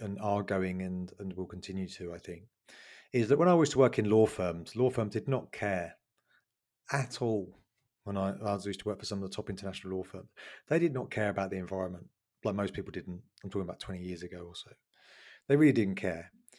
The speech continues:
However, the carbon footprint movement came and said, "Hey, you know what? If you recycle paper and use recycled paper, it'll probably save you about a hundred thousand pounds a year in your,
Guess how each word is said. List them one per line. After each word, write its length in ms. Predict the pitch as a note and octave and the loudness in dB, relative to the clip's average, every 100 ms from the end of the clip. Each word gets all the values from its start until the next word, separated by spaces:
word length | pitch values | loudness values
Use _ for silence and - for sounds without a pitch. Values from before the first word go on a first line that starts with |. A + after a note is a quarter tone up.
| - | -20
However, 640 | - - D#3+ D#3+ A2 F#2 E2+ _ _ | -4 4 6 8 6 4 0 _ _
the 80 | - | 2
carbon 260 | D3 C3+ A#2 | 6 6 6
footprint 320 | B2+ - G#2+ | 0 -2 -2
movement 340 | G2+ F#2+ G2 | -2 -2 -4
came 200 | G2+ G2 | -4 -4
and 100 | F#2+ | -4
said, 160 | G2 G2 | -6 0
"Hey, 220 | C3 A#2+ | 4 4
you 160 | G2+ B2+ | 2 0
know 160 | D#3 | 0
what? 240 | C#3 G2+ - | 0 0 -4
If 160 | - | -6
you 140 | D#3 D3 | -2 0
recycle 640 | C3 C#3 B2+ A#2+ G#2 G#2 - _ _ - | 0 0 0 0 -4 -6 -12 _ _ -2
paper 400 | - C3 - - | 0 0 -6 -8
and 100 | G#2 | -6
use 140 | G#2 F#2+ | -6 -6
recycled 460 | F#2+ G#2 F#2+ - | -4 0 0 -2
paper, 320 | F#2+ F#2+ G2 - _ - - | -6 -6 -8 -18 _ -20 -14
it'll 100 | - | -8
probably 220 | - C3 A2 | 0 2 2
save 280 | A#2 G#2+ | 2 0
you 120 | F#2+ G2 | 0 0
about 200 | F#2+ F2 | 0 -2
a 60 | |
hundred 260 | A#2+ G#2+ G2+ | -4 -4 -2
thousand 320 | G2+ F#2+ F#2+ | 0 0 -2
pounds 280 | F#2+ F#2+ F2 | -4 -6 -6
a 40 | |
year 380 | F2 F#2 F2+ E2+ - - _ - | -4 -2 -2 -4 -6 -20 _ -8
in 120 | G2+ | -4
your, 360 | F#2+ F#2 F#2 | 0 0 0